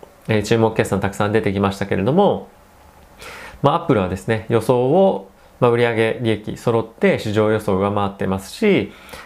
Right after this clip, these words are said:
まあ、あとは、えー、株式のバイバック、自社株買いと、まあ、あと配当の七パーセントですかね、えー、引き上げっていうのを発表しました。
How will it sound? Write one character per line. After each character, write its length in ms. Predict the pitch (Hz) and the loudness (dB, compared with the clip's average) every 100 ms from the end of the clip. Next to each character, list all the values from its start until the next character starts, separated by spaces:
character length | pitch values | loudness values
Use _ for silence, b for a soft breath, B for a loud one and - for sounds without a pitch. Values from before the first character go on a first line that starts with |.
| B | B
ま 80 | 170 | -2
あ、 20 | |
あ 40 | 170 | 2
と 80 | |
は、 240 | 113 87 - - - - - - - - | 0 0 -8 -18 -20 -20 -20 -20 -20 -12
え 140 | - 104 | -2 -2
ー、 60 | |
株 200 | 101 120 | 2 2
式 200 | 131 - | 2 0
の 120 | 92 90 | 0 2
バ 200 | 104 104 | 0 2
イ 20 | |
バ 120 | 104 | 0
ッ 60 | 104 - | -2 -8
ク、 80 | 101 | -6
自 160 | 104 | -2
社 120 | 107 | -2
株 240 | 113 104 107 | 0 2 2
買 160 | 101 | 0
い 40 | 98 | 0
と、 320 | 107 190 117 | 0 2 2
ま 100 | 127 | 0
あ、 20 | |
あ 20 | |
と 120 | 120 107 | -2 0
配 220 | 131 131 | 0 0
当 200 | 135 147 | 0 0
の 160 | 147 | 0
七 220 | 101 110 127 | 0 -2 0
パ 140 | 151 | -2
ー 40 | |
セ 120 | 147 139 | 0 -2
ン 100 | 98 | -4
ト 120 | 98 | -10
で 80 | 110 | -10
す 80 | - | -6
か 100 | 131 | -2
ね、 180 | 151 143 B B B - | -2 -4 B B B -4
え 200 | 113 101 | 0 0
ー、 40 | |
引 80 | 95 | 0
き 80 | 110 | 0
上 80 | 98 | 2
げ 100 | 98 | 0
っ 40 | |
て 100 | 98 | 0
い 40 | 226 | 2
う 40 | |
の 60 | 214 | 2
を 260 | 98 - B B B B B - | 2 -2 B B B B B -10
発 360 | - 104 - 104 | -4 -4 0 0
表 120 | 92 | 0
し 120 | - | 0
ま 100 | 98 | -2
し 80 | - | 0
た。 200 | - | -4